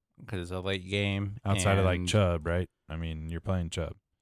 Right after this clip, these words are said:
Speaker 1: Oh, yeah, exactly. But what I'm saying is, like, you, if you have D-, D'Ernest Johnson and you're waiting to see who's gonna start, and he's your R B two that week, you're, you're gonna be shit out of luck if,
Speaker 2: Yeah.
Speaker 1: you know, Hunt gets activated. But I imagine when,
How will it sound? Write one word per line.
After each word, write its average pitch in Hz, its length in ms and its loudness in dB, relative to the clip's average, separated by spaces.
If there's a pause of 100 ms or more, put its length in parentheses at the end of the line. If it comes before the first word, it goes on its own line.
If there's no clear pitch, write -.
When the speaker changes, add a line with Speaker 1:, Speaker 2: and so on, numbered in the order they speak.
(140)
Speaker 1:
Oh, 151 80 -2
yeah, 120 140 6
exactly. 90 500 -2
But 98 180 0
what 110 100 2
I'm 113 80 2
saying 104 220 2
is, 85 80 -2
like, 90 200 -2
you, 117 280 -2
if 117 100 -6
you 120 100 2
have 95 160 -4
D-, 95 120 -8 (120)
D'Ernest 107 380 4
Johnson 110 560 2
and 101 200 -2
you're 92 100 -2
waiting 92 240 -2
to 95 80 -4
see 101 180 -4
who's 92 160 -2
gonna 92 160 -2
start, 107 560 4 (800)
and 87 300 -2
he's 90 180 -4
your - 100 -4
R 90 140 -4
B 92 140 -8
two 107 260 -2
that 101 220 2
week, 101 320 -2 (140)
you're, 98 180 -8
you're 104 140 -8
gonna 110 100 0
be 92 120 -2
shit 104 220 -2
out 92 160 4
of 90 80 -2
luck 85 300 -4 (100)
if, 87 300 -8 (260)
Speaker 2:
Yeah. 82 300 0
Speaker 1:
you 98 80 -4
know, 85 240 -8 (100)
Hunt 95 280 -4
gets 87 160 -12
activated. 85 600 -6 (800)
But 104 200 6
I 123 120 6
imagine 143 340 2
when, 117 160 4